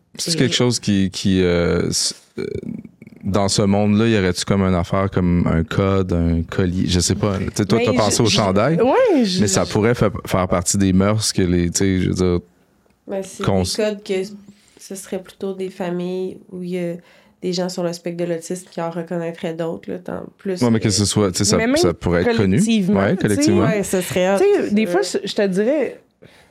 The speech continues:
Speaker 2: mais je comprends que l'autisme, c'est une bébite, là. Tu sais, c'est comme une affaire qu'on n'entend pas tout le temps parler, un petit peu plus maintenant.
Speaker 1: Quand même.
Speaker 2: Mais quand même, oui.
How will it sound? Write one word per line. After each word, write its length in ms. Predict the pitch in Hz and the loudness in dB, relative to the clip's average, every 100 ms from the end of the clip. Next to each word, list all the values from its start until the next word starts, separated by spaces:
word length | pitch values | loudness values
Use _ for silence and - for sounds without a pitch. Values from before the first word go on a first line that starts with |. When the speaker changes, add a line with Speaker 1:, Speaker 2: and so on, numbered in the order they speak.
| _ _ _ - | _ _ _ -4
Speaker 2:
mais 140 | 208 | -2
je 160 | - - | -2 -2
comprends 380 | 233 226 302 | -2 -2 -2
que 80 | 320 | 0
l'autisme, 360 | 214 190 190 269 | 0 0 0 -2
c'est 60 | 220 | 0
une 100 | 190 | 0
bébite, 440 | 170 170 190 185 | 0 0 0 0
là. 100 | 165 | -4
Tu 60 | 165 | -2
sais, 60 | 208 | -2
c'est 100 | - | 0
comme 120 | 202 | 2
une 120 | 190 | 2
affaire 640 | 180 220 233 247 233 220 - | 0 -2 0 0 0 -4 -4
qu'on 160 | 170 | -2
n'entend 260 | 170 165 175 | 0 0 0
pas 100 | 220 | 0
tout 120 | - | 0
le 60 | 202 | 0
temps 200 | 202 202 | 0 0
parler, 580 | 190 180 185 175 269 330 302 | 0 0 2 2 2 2 2
un 60 | |
petit 160 | 214 - | 0 0
peu 160 | 302 277 | -2 -2
plus 580 | - 202 196 285 - | 0 2 2 0 -2
maintenant. 540 | 226 196 185 175 180 285 | 0 0 2 2 2 0
Speaker 1:
Quand 120 | - 180 | 2 2
même. 220 | 131 165 - - - - | 4 2 -2 -14 -10 0
Speaker 2:
Mais 160 | 208 | 0
quand 240 | 226 392 403 | 2 2 2
même, 340 | 294 381 | 2 2
oui. 60 | 285 | 4